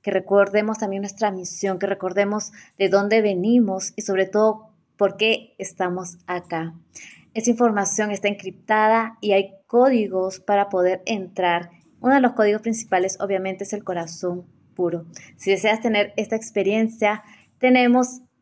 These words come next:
el veintiuno, veintidós y veintitrés, la puerta ancestral de Amaru Muru, que vamos a abrir esa información para poder conectar en nuestros cuerpos esta,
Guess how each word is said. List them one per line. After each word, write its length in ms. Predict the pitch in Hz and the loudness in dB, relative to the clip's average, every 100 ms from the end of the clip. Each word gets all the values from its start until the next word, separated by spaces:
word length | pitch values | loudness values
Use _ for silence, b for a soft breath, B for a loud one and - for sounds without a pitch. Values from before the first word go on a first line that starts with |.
| _ | _
el 320 | 240 233 - | 2 2 0
veintiuno, 400 | 214 196 214 220 | -6 -4 -2 0
veintidós 460 | 226 233 196 190 208 | 2 0 0 0 0
y 40 | |
veintitrés, 720 | 208 202 196 175 190 190 - _ | -4 -6 -8 0 0 0 -6 _
la 180 | 208 190 | -6 -6
puerta 360 | 190 185 180 202 | 0 -2 0 -4
ancestral 520 | 196 190 - 180 180 | -6 -12 -4 -2 0
de 60 | 180 | -2
Amaru 460 | 175 175 175 190 - | -4 -4 -4 -6 -8
Muru, 560 | 202 269 262 240 240 B B B | 0 2 4 2 0 B B B
que 100 | 202 | 2
vamos 280 | 202 208 - | 2 0 -4
a 380 | 247 196 - - | -2 0 -2 -4
abrir 340 | 202 190 208 | -4 0 0
esa 140 | 208 233 | 0 -2
información 680 | 226 240 202 - 208 202 | -2 -4 -4 -6 -4 -2
para 200 | 202 226 | 0 0
poder 360 | 226 196 196 196 | 2 2 2 0
conectar 580 | 233 214 185 _ 190 190 | -2 -6 -8 _ 0 0
en 140 | 214 | -4
nuestros 400 | 196 185 180 175 | -10 -10 -14 -14
cuerpos 720 | - - 240 247 - 196 196 B B B B B B | -8 0 2 0 -2 -2 -2 B B B B B B
esta, 680 | 226 226 - 220 214 208 - | -2 -2 2 2 2 -2 -8